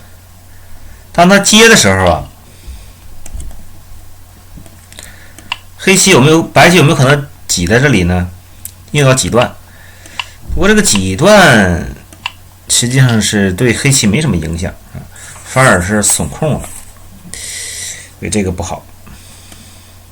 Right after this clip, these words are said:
除此之外呢，那白，白棋有没有这个时候直接来冲的可能性呢？如果冲，嗯，可能就像这样，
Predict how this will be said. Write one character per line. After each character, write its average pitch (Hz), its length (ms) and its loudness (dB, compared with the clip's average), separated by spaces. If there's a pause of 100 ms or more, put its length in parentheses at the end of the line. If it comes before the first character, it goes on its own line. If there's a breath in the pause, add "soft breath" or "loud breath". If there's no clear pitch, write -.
(1000 loud breath)
除 208 140 0
此 147 160 2
之 147 40 4
外 175 240 6
呢， 139 360 4
那 127 80 0
白， 143 440 4 (380)
白 143 160 2
棋 156 100 2
有 131 60 2
没 139 100 2
有 127 80 2
这 175 200 2
个 147 60 4
时 127 100 2
候 123 60 2
直 131 200 0
接 165 140 2
来 127 120 6
冲 165 280 0
的 156 60 2
可 101 120 -2
能 82 160 -6
性 95 240 0
呢？ 85 160 -4 (800 loud breath)
如 135 100 -4
果 139 100 2
冲， - 480 0 (240)
嗯， 175 180 -6 (140)
可 - 120 -12
能 95 200 -8
就 101 140 -6
像 117 260 0
这 147 120 2
样， 156 120 2